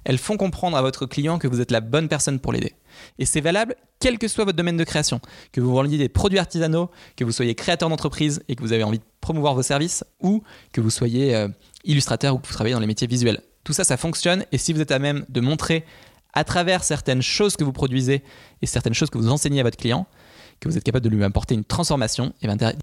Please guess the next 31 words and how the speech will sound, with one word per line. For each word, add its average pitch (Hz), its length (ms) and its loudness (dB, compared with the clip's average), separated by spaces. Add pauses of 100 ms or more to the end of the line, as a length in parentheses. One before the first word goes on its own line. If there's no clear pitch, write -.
(140)
et 131 60 0
ben, 104 100 0
directement, 123 440 0
ça - 120 -4
va 98 60 2
le 104 60 0
convaincre 117 400 0
de - 100 -4
pouvoir 147 180 -2
travailler 110 300 0
plus - 200 2
facilement 120 320 0
avec 104 140 -2
vous. - 100 -8 (960)
Et 127 80 0
la 110 100 4
troisième 185 300 2
chose 160 240 0
qui - 80 -4
est 123 40 2
souvent 156 160 0
négligée, 135 420 0
c'est - 200 -2
essayer 139 200 0
de - 60 -6
créer 135 220 0
un 110 120 2
lien 117 300 0 (560)
avec 113 280 0
des 107 240 0
histoires. - 460 -2